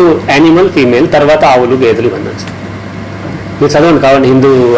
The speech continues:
మనుధర్మం కానీ ఇవన్నీ చదవండి. ఫీమేల్ చదువుకు అర్హురాలే కాదు. ఒక్క బ్రాహ్మణులు,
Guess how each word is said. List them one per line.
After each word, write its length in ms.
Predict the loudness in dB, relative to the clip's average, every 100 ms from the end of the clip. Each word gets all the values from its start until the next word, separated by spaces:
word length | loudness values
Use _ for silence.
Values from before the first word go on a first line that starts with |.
| 0
మనుధర్మం 520 | 0 0 0 0 0
కానీ 160 | 0
ఇవన్నీ 220 | 0 -2 -4
చదవండి. 880 | -6 -8 -10 -10 -12 -12 -12 -4
ఫీమేల్ 300 | 0 2 2
చదువుకు 380 | 2 0 0 0
అర్హురాలే 480 | 0 0 0 0 0
కాదు. 400 | -4 -8 -10 -12 -12 -12 -14 -14 -14 -12 -12 -12 -14 -14 -14 -14 -12 -12 -12 -12 -8
ఒక్క 200 | -6 -4
బ్రాహ్మణులు, 1000 | -2 0 0 2 4 4 4 4 2 2